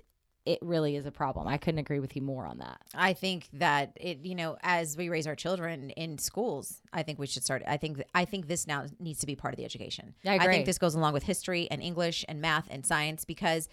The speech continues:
Speaker 2: they spend so much time on it.
Speaker 1: Yeah.
Speaker 2: They spend so much time on the internet. They spend so much time on Instagram and Facebook. And, you know, you do your best as a parent to regulate these things, but you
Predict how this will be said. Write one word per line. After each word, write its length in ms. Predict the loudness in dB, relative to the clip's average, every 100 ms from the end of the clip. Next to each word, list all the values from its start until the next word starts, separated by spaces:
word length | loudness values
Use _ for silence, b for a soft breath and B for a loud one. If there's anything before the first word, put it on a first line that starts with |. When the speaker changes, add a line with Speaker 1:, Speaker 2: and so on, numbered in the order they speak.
| b b
Speaker 2:
they 160 | 2 2
spend 360 | 0 -4 -4
so 300 | -4 -2 -2
much 360 | -2 -4 -6 -8
time 420 | -6 -4 -4 -8 -8
on 180 | -8 -8
it. 240 | -12 -6
Speaker 1:
Yeah. 280 | -2 0 0 0
Speaker 2:
They 100 | -2
spend 240 | -2 -2
so 100 | 0
much 160 | 0 0
time 180 | 0
on 100 | 0
the 80 | 0
internet. 380 | -2 -4 -4 -4
They 120 | -2
spend 260 | -2 -4 -4
so 100 | -2
much 220 | -2 -2
time 240 | -2 -2
on 160 | 0 -2 -2
Instagram 480 | -2 -2 -2 -4
and 120 | -4 0
Facebook. 380 | 2 2 0 2
And, 200 | 0 0 B B B
you 100 | 6
know, 140 | 6
you 180 | 6 2
do 100 | 4
your 180 | 4 4
best 260 | 4 4 2
as 120 | -2
a 40 |
parent 240 | 0 0 -2
to 60 | -2
regulate 420 | 0 2 0 0
these 180 | -2 0
things, 240 | 0 0
but 100 |
you 40 | 0